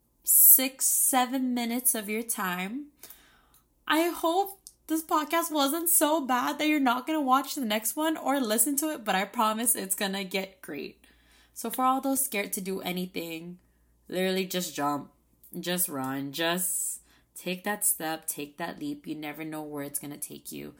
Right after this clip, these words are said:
There's so many doors or so many opportunities out there. You just need to open that door.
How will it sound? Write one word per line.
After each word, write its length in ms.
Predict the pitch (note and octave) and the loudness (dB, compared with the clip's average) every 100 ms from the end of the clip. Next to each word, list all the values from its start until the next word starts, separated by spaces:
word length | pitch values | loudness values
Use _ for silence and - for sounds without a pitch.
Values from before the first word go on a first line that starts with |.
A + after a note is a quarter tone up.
| - - _ - | -20 -20 _ -8
There's 260 | E3 E3+ | -4 0
so 280 | - - E3 | 2 2 0
many 240 | E3 E3+ | -6 -8
doors 580 | D#3+ D3 C#3+ D3 D#3+ E3+ | -6 -6 -4 -4 -4 -6
or 200 | - D#3+ | -6 -4
so 160 | D#3 D#3+ | -4 -6
many 120 | D#3+ | -6
opportunities 680 | D3 D#3 - C#3+ C#3+ D3 D#3+ | -8 -6 -6 -4 -6 -8 -8
out 180 | D#3 - | -8 -6
there. 200 | D#3 D#3 | -6 -6
You 200 | D3+ D3+ | -4 -6
just 220 | D#3 D3+ | -4 -6
need 260 | D#3 D3+ - | -6 -10 -10
to 80 | - | -8
open 340 | C#3 C#3 C3 | -8 -8 -8
that 240 | B2+ - - | -8 -8 -10
door. 340 | D2 - F#3 | -12 -12 -14